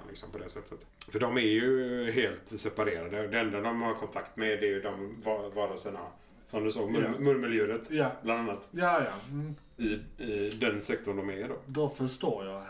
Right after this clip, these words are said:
Speaker 2: Hund, eh, lite, lite trivia, för den serien är inte med i den här listan, så den kommer inte prata om. Men det har kommit en tecknad nu som heter, eh, Star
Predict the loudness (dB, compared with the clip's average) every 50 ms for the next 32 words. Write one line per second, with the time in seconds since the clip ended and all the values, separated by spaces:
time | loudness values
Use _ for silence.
0 | -14 -6 0 2 4 4 4 4 4 6 8 8 6 6 4 0 -4 -2 0 4
1 | 6 6 6 6 4 2 0 -2 -6 -10 -18 -16 -8 -4 -4 -2 -2 -2 0 2
2 | 2 2 4 4 0 0 0 0 0 2 2 2 2 2 0 0 2 2 2 2
3 | 2 0 0 -2 -2 -2 0 0 2 2 2 0 0 2 2 2 0 -2 -4 -4
4 | -6 -6 -6 -8 -10 -6 -4 -2 -2 -2 -4 -4 -4 -4 -2 0 2 2 2 2
5 | 0 -2 -2 0 2 2 2 2 0 -2 -4 -4 -4 -4 -2 0 0 -2 -2 -4
6 | -8 -6 -4 -2 -2 -2 -2 -2 -4 -4 -4 -4 -4 -4 -2 -2 -2 -4 -4 -4
7 | -4 -2 -2 -2